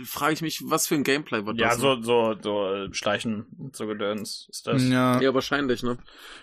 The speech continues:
Speaker 3: Vermutlich
Speaker 1: So
Speaker 3: viel Schleichen,
Speaker 1: Stealth-Action-Ding.
Speaker 3: viel Stehlen,
Speaker 1: Mhm.
Speaker 3: viel, äh, Infos, äh, abhören
Speaker 1: Ja.
Speaker 3: und solchen Kram,
Speaker 1: Aber
Speaker 3: ja.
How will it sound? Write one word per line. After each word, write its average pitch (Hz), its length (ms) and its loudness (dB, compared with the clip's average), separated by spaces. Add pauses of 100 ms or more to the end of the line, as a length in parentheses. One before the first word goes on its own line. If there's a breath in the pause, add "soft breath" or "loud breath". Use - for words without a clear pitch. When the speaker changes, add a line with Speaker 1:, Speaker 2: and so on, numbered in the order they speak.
Speaker 3:
Vermutlich 143 460 4
Speaker 1:
So - 60 4
Speaker 3:
viel 127 140 6
Schleichen, 156 600 4
Speaker 1:
Stealth-Action-Ding. - 160 6
Speaker 3:
viel 151 240 4
Stehlen, 151 720 4
Speaker 1:
Mhm. 131 40 2
Speaker 3:
viel, 151 800 4
äh, 139 200 6
Infos, - 760 4
äh, 139 400 4 (880 loud breath)
abhören 127 600 0
Speaker 1:
Ja. 127 60 2
Speaker 3:
und 120 140 2
solchen 127 320 2
Kram, 117 320 2
Speaker 1:
Aber 127 180 2
Speaker 3:
ja. 123 140 2